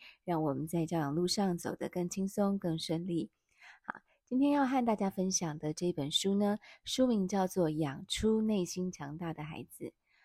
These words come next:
啊，养出内心强大的孩子，这个应该是很多爸妈心中深深的渴望哦，因为我们都觉得孩子一定要内心强大才，他才能够面对未来人生的种种考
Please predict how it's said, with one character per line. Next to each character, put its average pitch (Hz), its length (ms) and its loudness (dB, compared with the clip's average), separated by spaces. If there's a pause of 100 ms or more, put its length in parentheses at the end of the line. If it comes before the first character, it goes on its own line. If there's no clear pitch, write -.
(240)
啊， 151 140 -6
养 135 180 -8
出 190 140 -4
内 190 120 4
心 190 140 2
强 151 160 0
大 170 100 0
的 165 120 0
孩 165 160 -4
子， - 160 -12
这 180 100 0
个 156 100 0
应 175 160 -2
该 170 140 -2
是 170 160 -6
很 151 220 -8
多 165 200 0
爸 170 220 -2
妈 160 300 -2 (260)
心 190 300 -2
中 196 200 0
深 233 300 0
深 226 220 0
的 185 80 2
渴 - 260 -4
望 165 320 0
哦， - 200 -10
因 175 140 -2
为 170 80 2
我 151 40 0
们 147 120 -4
都 180 160 2
觉 165 180 0
得 185 180 0 (280)
孩 185 160 -2
子 214 120 -4
一 208 80 -2
定 240 200 -2
要 233 120 2
内 220 200 2
心 208 260 -4
强 165 300 -6
大 175 200 -4
才， 165 380 -6
他 175 160 -6
才 156 180 -6
能 147 140 -4
够 170 140 -2
面 170 260 0
对 165 180 2 (280)
未 180 120 2
来 165 160 -2
人 151 180 -2
生 165 300 0
的 160 120 2
种 160 240 -4
种 170 180 -4
考 - 260 -8